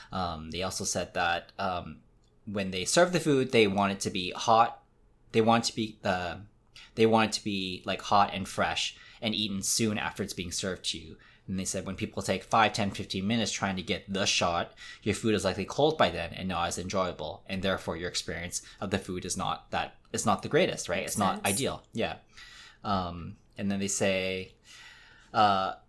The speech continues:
Speaker 1: "We understand that people may think that, that because they are paying customers, they can do what they like. However, it doesn't condone respect to the chef,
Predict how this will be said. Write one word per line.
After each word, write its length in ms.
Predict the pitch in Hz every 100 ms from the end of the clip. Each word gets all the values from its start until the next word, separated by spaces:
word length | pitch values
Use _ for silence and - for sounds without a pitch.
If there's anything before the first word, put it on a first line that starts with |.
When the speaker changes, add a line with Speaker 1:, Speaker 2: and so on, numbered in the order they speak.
| _ _ _ _ - -
Speaker 1:
"We 140 | 120
understand 260 | 123 - 127
that 60 |
people 160 | 123 107
may 160 | 110 104
think 220 | 113 110
that, 260 | 104 - - _
that 240 | 104 -
because 380 | 104 - 127 123
they 120 | 117
are 80 | 104
paying 280 | 95 139 175
customers, 480 | 156 127 - 101 92
they 120 | 98
can 140 | 98
do 120 | 95 95
what 160 | 95
they 160 | - 87
like. 380 | 92 98 85 -
However, 640 | - - 107 110 87 82
it 100 | -
doesn't 240 | 104 117 131
condone 380 | 127 107 98 95
respect 440 | 95 - 85 -
to 80 | -
the 100 | 90
chef, 420 | - 101 -